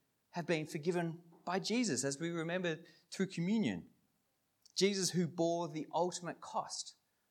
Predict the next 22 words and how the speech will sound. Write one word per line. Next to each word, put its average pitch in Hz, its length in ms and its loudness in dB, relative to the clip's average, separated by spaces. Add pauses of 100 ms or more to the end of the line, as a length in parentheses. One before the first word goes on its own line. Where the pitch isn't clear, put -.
for 127 160 0
our 113 140 4
forgiveness. 90 640 -8 (1700)
Think 233 120 0
about 233 200 6
the 214 80 2
people 214 340 2
in 160 140 2
your 143 120 2
life. 139 360 2 (1400)
They 151 100 4
might 165 180 8
be 160 80 0
someone 165 500 4
at - 140 -2
school, 214 580 0 (460)
at 143 80 4
your 127 160 4
workplace, 180 720 2
in 156 80 4
your 127 100 4
family, 180 640 0